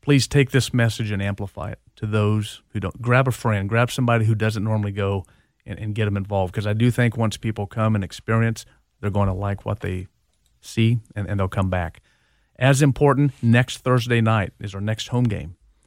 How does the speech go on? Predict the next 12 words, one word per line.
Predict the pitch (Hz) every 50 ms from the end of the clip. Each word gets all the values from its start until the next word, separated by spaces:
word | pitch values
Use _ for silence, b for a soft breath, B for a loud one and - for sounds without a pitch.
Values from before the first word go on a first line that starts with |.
| _ _ _
That | - 110 113
is | 117 113 110 120
on | 113 110 - -
E | 131 127 127
S | 123 117 -
P | - - 123 120
N, | 117 113
the | 110
flagship, | 107 - 123 117 110 110 107 - - - 98 90 _ _ -
eighty-five | 139 139 135 135 135 120 - - 123 117 120 120 113 -
million | 117 117 113 110 113 110 107 104
households. | 95 - 104 101 104 - - - - 107 - - -